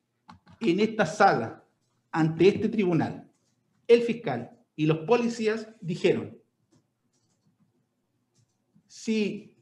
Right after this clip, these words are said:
usamos o si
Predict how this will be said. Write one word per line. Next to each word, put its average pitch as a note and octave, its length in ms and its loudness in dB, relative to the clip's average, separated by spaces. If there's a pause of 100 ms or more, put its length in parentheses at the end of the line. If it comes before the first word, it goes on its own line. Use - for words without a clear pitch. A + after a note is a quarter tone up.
(1300)
usamos D#3 760 -2
o C#3+ 120 -6
si G3+ 420 -10